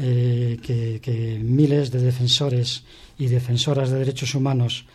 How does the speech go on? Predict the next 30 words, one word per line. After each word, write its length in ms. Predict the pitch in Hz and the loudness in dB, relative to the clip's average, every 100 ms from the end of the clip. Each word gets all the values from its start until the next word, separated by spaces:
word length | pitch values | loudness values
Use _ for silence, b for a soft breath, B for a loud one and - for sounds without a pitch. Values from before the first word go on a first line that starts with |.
| B B | B B
están 260 | 123 127 127 | -8 -2 -2
trabajando 480 | 131 131 123 135 127 | 0 -2 0 -2 0
con 140 | 127 | 2
un 200 | 131 127 | 2 2
mismo 360 | 131 127 127 127 | 0 2 2 2
objetivo 680 | 123 127 127 135 139 156 156 B B | 0 -2 -2 0 0 -2 -6 B B
en 120 | 131 | 2
la 80 | 123 | 2
mayor 240 | 120 127 | 4 2
parte 260 | 123 123 127 | 0 -2 -2
de 80 | 120 | -2
los 100 | 113 | -2
países 360 | 123 120 123 | -4 -2 0
del 120 | 123 127 | 2 4
mundo, 400 | 156 113 107 - B B B | 4 2 -4 -10 B B B
incluso 400 | 127 123 143 160 | -4 -2 0 2
de 80 | 147 | 2
forma 400 | 143 147 151 151 | 2 2 4 4
anónima 540 | 151 156 147 151 160 156 B B B - | 4 4 4 2 0 -4 B B B -2
en 140 | 123 | 0
aquellos 420 | 123 139 139 127 | 2 2 0 0
en 80 | 135 | 0
los 160 | 123 123 | 0 0
cuales 300 | 147 131 123 | -2 0 0
no 80 | 143 | 0
hay 80 | |
libertad 420 | 123 113 - 127 113 | 0 -2 -4 -4 -2
de, 460 | 120 113 110 110 | -2 -2 -2 -4
de 80 | 113 | -6
expresión. 500 | - 110 - 113 | -8 -6 -4 -2